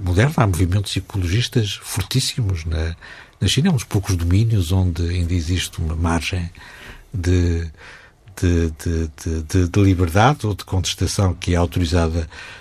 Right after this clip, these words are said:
eh, eh, pelo regime. É, todas essas coisas existem, eh, eh, na China. Não se trata apenas de, eh, bem-estar, eh, económico.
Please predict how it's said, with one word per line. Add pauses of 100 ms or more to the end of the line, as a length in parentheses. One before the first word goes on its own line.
(200)
eh,
eh,
pelo
regime.
É,
todas
essas
coisas
existem, (460)
eh, (1040)
eh,
na
China.
Não
se
trata
apenas (600)
de, (500)
eh, (100)
bem-estar,
eh, (400)
económico.